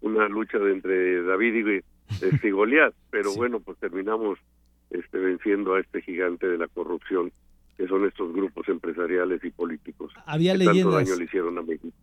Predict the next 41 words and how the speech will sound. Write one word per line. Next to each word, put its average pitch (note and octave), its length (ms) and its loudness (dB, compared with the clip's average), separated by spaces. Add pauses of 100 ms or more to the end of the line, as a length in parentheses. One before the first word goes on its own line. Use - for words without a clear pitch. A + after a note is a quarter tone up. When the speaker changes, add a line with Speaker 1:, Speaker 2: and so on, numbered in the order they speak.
Speaker 2:
Había D#3+ 300 2
leyendas F3+ 440 2
urbanas, D#3+ 360 2
senador, D#3 400 2
que C#3+ 180 -4
decían C3+ 340 0
que D3+ 140 -4
gente F3+ 320 0
del D#3+ 160 -2
sindicato C3+ 640 -2
iba E3+ 200 2
a D3 60 0
verlo D#3 300 0
a C#3+ 100 -2
Canadá C3 480 -4
y C#3+ 80 -8
que C#3+ 140 -6
le B2+ 120 -4
llevaban C#3+ 480 -2
máximo D3+ 480 2
nueve B2 220 0
mil C#3 180 0
dólares, C#3+ 360 -2
que - 100 -10
era C#3 80 -4
lo B2 140 -6
que - 60 -18
se - 120 -10
podía A#2 360 -10
comprobar. F#2+ 520 -12 (1500)
Speaker 1:
No, E3+ 340 4
esos D#3+ 240 0
son D3+ 180 2
inventos A#2+ 600 0
de F#2 100 -4
la F2 120 -4
mentalidad G2+ 600 -2
deforme G2+ 500 -2
de G2 60 -2
estas F#2 200 -8
personas. E2 480 -8